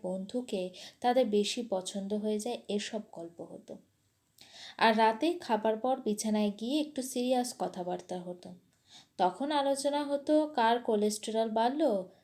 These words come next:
কোন ওষুধ শেষ হয়ে গেল, বা ভাইয়ের মুখে শুনেছি আমার কথা আলোচনা হতো, কারণ আমি তো তখন already বিয়ের পরে দেশে। মায়ের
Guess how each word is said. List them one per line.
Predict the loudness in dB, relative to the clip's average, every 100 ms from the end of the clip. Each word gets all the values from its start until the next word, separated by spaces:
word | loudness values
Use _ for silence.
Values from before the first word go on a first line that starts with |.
| _
কোন | -2 0 2
ওষুধ | 0 -2 -6 -8
শেষ | -4 -4 -2 -2
হয়ে | 0 2
গেল, | 4 4 0 -6 -20 _ -2
বা | 0
ভাইয়ের | 0 0 2 2
মুখে | 2 -2 0 0
শুনেছি | 0 -4 -4 -2 0
আমার | 0 -2 -2
কথা | -4 -4 -4
আলোচনা | -4 -4 -4 -2
হতো, | -4 0 0 0 -8 _ -2
কারণ | 0 0
আমি | -2 -2 0
তো | 0
তখন | 0 0 -2
already | 0 2 2 0
বিয়ের | -2 0 0
পরে | 0 -2 0
দেশে। | 0 -4 -6 -14 -16 _ _ -20 -18 -18 -4
মায়ের | 0 2